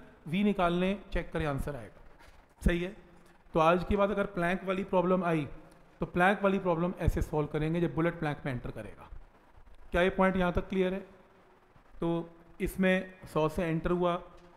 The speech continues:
रुक गया bullet, change in kinetic energy, amount of work done। अब work done किसने किया? friction ने, तो minus F into four, work done, change in kinetic energy, same equation, change in kinetic energy, work done by friction minus F into nine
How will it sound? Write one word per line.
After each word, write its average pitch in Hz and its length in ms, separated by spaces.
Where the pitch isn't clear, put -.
रुक 160 180
गया 175 160
bullet, 175 280
change 170 280
in 185 160
kinetic 165 360
energy, 175 320
amount 170 340
of 165 120
work 147 180
done। 127 180
अब 151 100
work 147 180
done 175 100
किसने 180 300
किया? 180 180
friction 170 380
ने, 120 180
तो 170 80
minus 165 480
F 165 200
into 151 240
four, 135 120
work 143 240
done, 202 200
change 160 180
in 175 100
kinetic 165 280
energy, 185 240
same 185 240
equation, 196 380
change 170 260
in 190 140
kinetic 165 260
energy, 180 300
work 160 280
done 180 140
by 185 160
friction 180 300
minus 165 280
F - 140
into 165 200
nine 160 120